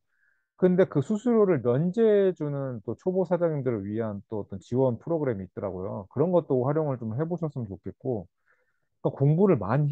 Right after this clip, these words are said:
해야 돼요, 진짜. 네이버로 승부를 보고 하시려면 뭐 하루에 한 시간씩, 두 시간씩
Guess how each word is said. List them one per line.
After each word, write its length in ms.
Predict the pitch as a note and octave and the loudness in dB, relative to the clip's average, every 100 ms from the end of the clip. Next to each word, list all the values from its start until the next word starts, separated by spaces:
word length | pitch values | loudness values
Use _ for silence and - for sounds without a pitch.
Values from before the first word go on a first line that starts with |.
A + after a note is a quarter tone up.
| F#3 | 0
해야 160 | G3 | -2
돼요, 240 | B2 F#2+ F2+ | -2 -8 -12
진짜. 400 | _ _ F#2 E2+ F#2 | _ _ -12 -12 -6
네이버로 1120 | A2+ B2+ B2+ B2 A#2+ A#2 A#2 A2+ A#2 B2+ A#2 | -2 0 2 4 4 2 -2 -6 -4 -2 -2
승부를 360 | C#3+ D#3 D#3 A#2+ | -4 -4 -4 -4
보고 320 | G#2+ G2 A2 | -6 -8 -6
하시려면 760 | B2+ D3 D3+ A#2 G#2+ C3+ C3 F#2 _ _ _ _ _ _ _ _ _ _ _ _ _ | -4 -6 -4 -6 -6 -4 -4 -6 _ _ _ _ _ _ _ _ _ _ _ _ _
뭐 160 | A#2+ A#2 | -8 -4
하루에 400 | D#3 G3+ G3 F3 | 2 6 8 6
한 220 | F3 G#3 | 4 0
시간씩, 540 | - F#3+ F3 D#3 D#3 - | 0 -2 -2 -4 -8 -8
두 120 | A2 | -6
시간씩 800 | C#3+ C#3+ C#3+ C3 C#3 C3+ C3 | -4 -2 -2 -2 -2 0 0